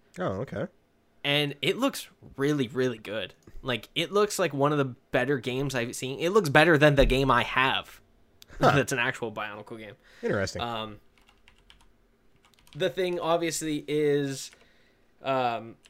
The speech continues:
Speaker 2: <clears throat> people are worried that Lego is going, it may try and take it down. Uh, so it is just called Bionicle, uh, Quest for Matanui.
Speaker 1: Okay.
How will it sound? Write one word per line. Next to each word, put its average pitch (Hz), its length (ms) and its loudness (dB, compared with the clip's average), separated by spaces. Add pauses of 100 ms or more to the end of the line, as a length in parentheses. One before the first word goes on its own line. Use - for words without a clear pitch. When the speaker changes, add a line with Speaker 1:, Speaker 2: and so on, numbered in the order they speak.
(220)
Speaker 2:
<clears throat> 156 40 -14 (1800)
people 156 260 0
are 147 80 4
worried 139 260 2
that 139 100 0
Lego 127 460 2 (320)
is 123 140 -4
going, 123 280 -2
it 123 120 0
may 120 340 -2 (180)
try 123 140 0
and 117 100 -4
take 123 180 -4
it 101 80 -10
down. 143 420 -4 (600)
Uh, 113 340 0
so 160 180 2
it 143 220 2
is 151 220 2
just 147 220 0
called 135 400 2 (160)
Bionicle, 123 960 0
uh, 110 320 0
Quest - 300 -2
for 110 400 -2
Matanui. 117 480 -6 (640)
Speaker 1:
Okay. 117 200 -2